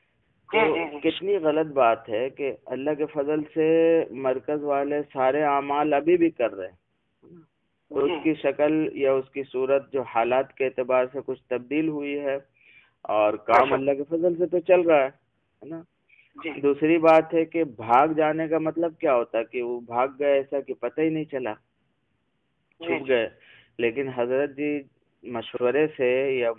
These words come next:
Speaker 2: जब मरकज में पुलिस आ गई और उन्होंने मरकज को खाली कराना चाहा कि ये हॉटस्पॉट बन गया है, इसको हम खाली करेंगे,
Speaker 1: जी।
Speaker 2: सैनिटाइज करेंगे, तो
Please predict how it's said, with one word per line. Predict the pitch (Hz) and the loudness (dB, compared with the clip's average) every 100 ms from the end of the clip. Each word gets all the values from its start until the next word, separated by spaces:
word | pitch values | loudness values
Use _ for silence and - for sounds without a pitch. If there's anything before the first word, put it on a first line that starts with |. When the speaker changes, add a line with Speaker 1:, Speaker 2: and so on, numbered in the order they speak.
| 113 107 _ _ _ _ _ | -10 _ _ _ _ _ _
Speaker 2:
जब | 110 | -10
मरकज | 113 107 104 127 127 127 | -6 -8 -4 -6 -6 -8
में | 123 | -10
पुलिस | 127 - 127 143 143 | -8 -6 -4 -4 0
आ | 127 127 | 0 0
गई | 123 120 135 | -2 -4 -4
और | 135 | -6
उन्होंने | 123 120 120 127 117 - | -8 -10 -10 -12 -14 -12
मरकज | 110 101 127 - | -12 -6 -8 -6
को | 131 | -10
खाली | - 107 107 127 | -4 -4 -2 -4
कराना | - 117 113 113 110 | -6 -2 -2 -4 -10
चाहा | - 104 107 117 | -10 -10 -8 -10
कि | - 127 | -10 -12
ये | 120 | -8
हॉटस्पॉट | 117 113 143 135 147 147 | -4 -4 -4 -8 -6 -4
बन | 143 139 127 | -2 -2 -2
गया | 123 123 | -4 -4
है, | 127 | -6
इसको | 135 - 135 | -10 -8 -8
हम | 123 | -6
खाली | 113 104 123 | -4 -4 -4
करेंगे, | 131 120 117 117 | -4 -4 -4 -10
Speaker 1:
जी। | |
Speaker 2:
सैनिटाइज | 113 120 107 107 113 120 123 - | -8 -8 -8 -2 0 0 -4 -6
करेंगे, | 113 117 113 113 110 _ _ _ _ _ _ _ _ | -6 -6 -8 -10 -14 _ _ _ _ _ _ _ _
तो | 127 147 156 - | 4 6 6 0